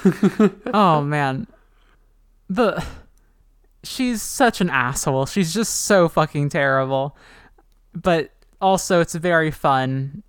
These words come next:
Speaker 2: I don't know, something about it. I just like to, like, read chapters with Hera in them.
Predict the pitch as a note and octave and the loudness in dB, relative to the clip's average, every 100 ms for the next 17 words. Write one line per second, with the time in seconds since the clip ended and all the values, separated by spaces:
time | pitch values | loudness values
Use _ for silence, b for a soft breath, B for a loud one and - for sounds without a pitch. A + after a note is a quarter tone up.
0 | F3+ F3+ D#3+ C#3+ C3+ C3+ F#3+ F3+ F3+ D3 | 0 2 2 0 -4 0 -2 0 -4 -2
1 | C#3 C3+ C3 C3+ C3+ D#3 D3+ D3 D3+ C#3 | 0 0 0 -2 -2 -2 -2 -4 -4 -4
2 | C3+ - - D3 C#3 D3 C#3 C#3 C3 C3 | -4 -8 -6 -6 -4 -6 -6 -4 -6 -6
3 | C3+ - B2+ A#2+ C3+ B2 C3+ C#3 B2+ C3 | -6 -2 -2 -2 -6 -6 -6 -4 -2 -2
4 | C3 C3 C3+ C#3 | -4 -6 -10 -12